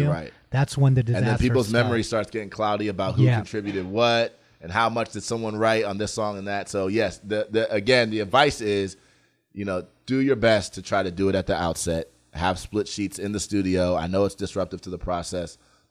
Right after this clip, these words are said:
Speaker 2: but it will save you a lot of heartache. And it, and maybe if that starts to become the culture,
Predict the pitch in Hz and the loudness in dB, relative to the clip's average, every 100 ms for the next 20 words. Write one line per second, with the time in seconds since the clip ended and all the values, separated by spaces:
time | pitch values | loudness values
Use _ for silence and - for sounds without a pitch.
0 | _ - 95 92 87 104 95 95 90 87 | _ -12 -6 -4 -4 -2 -2 0 0 0
1 | 85 87 87 85 - _ _ _ _ _ | 0 0 -2 -6 -10 _ _ _ _ _
2 | 87 85 82 82 90 95 98 98 104 104 | -6 -6 -8 -10 -8 -6 -4 -2 0 0
3 | 104 98 - 101 - 95 - 90 - 90 | -2 -4 -4 -4 -2 -4 -6 -10 -6 -6
4 | 82 - 104 98 - 82 78 | -8 -8 -6 -6 -6 -8 -8